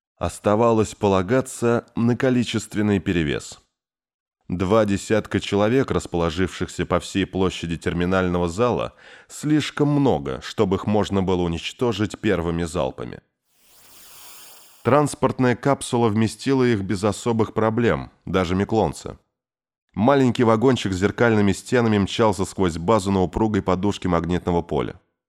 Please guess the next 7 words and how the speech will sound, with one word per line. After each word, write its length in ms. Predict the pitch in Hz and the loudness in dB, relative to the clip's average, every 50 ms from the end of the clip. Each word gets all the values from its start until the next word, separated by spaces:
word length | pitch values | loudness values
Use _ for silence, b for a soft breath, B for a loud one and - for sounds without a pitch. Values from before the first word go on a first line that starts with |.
| _ _ _ _ _ _ _ _ _ | _ _ _ _ _ _ _ _ _
У 80 | - 101 | -2 0
нее 240 | 98 104 107 110 104 | 2 4 4 4 4
было 220 | 95 104 107 104 | 4 4 4 4
независимое 720 | 101 104 95 90 95 95 101 110 101 - - 98 98 95 95 | 4 2 2 2 2 2 2 0 -2 -2 -2 0 2 2 2
энергопитание 800 | 95 95 90 87 90 85 - 90 - - 113 110 104 98 98 98 | 2 2 0 0 -2 -2 -2 -4 -2 0 2 2 4 2 2 2
и 140 | 95 - 98 | 0 0 0
управление. 840 | 101 98 - - 101 104 104 101 101 87 71 64 58 50 50 - | 0 0 0 0 0 0 0 0 0 0 -2 -2 -6 -8 -10 -14